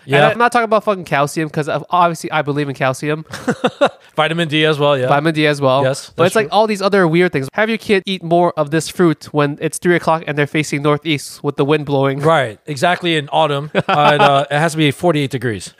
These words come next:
Speaker 2: I agree.
Speaker 1: <laughs> Um,
Speaker 2: <laughs>
Speaker 1: when I have aunties and uncles tell me stuff like that, I
Speaker 2: Yeah.
Speaker 1: very politely nod my head.
Speaker 2: It's
Speaker 1: I'm
Speaker 2: like,
Speaker 1: very
Speaker 2: yeah.
Speaker 1: respectful of their opinions.
Speaker 2: Just like, "That's fascinating.
Speaker 1: <laughs>
Speaker 2: Well, tell me more."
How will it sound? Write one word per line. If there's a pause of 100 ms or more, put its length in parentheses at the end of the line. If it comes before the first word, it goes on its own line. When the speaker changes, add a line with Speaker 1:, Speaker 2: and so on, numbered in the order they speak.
(140)
Speaker 2:
I
agree.
Speaker 1:
<laughs>
Um, (300)
Speaker 2:
<laughs>
Speaker 1:
when
I
have (120)
aunties
and
uncles
tell
me
stuff
like
that,
I
Speaker 2:
Yeah.
Speaker 1:
very
politely
nod
my
head. (100)
Speaker 2:
It's
Speaker 1:
I'm
Speaker 2:
like,
Speaker 1:
very
Speaker 2:
yeah.
Speaker 1:
respectful
of
their
opinions.
Speaker 2:
Just
like,
"That's
fascinating.
Speaker 1:
<laughs>
Speaker 2:
Well,
tell
me
more."